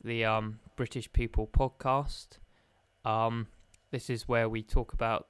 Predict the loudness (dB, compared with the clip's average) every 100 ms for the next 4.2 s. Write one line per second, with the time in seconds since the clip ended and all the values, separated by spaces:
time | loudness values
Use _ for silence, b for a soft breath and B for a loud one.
0 | -6 -6 -6 -10 _ _ 0 0 2 -2
1 | -2 -2 -2 -2 -4 -6 -16 -18 -16 -18
2 | -8 -4 -2 -4 -8 -14 _ _ -6 -2
3 | -2 -2 -4 -6 -6 -12 -6 -4 -4 -6
4 | -8